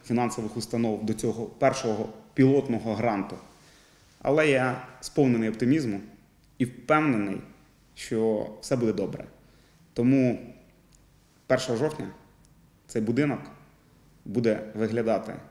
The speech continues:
яскраво, весело, але саме глав-,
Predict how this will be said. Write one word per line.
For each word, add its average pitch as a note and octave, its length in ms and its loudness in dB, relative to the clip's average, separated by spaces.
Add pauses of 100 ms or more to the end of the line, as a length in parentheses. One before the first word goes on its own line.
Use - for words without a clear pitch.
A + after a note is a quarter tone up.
(800)
яскраво, D#3+ 600 0 (520)
весело, C3 440 0 (360)
але G#2 180 -4
саме D3 240 0
глав-, F#2+ 320 -4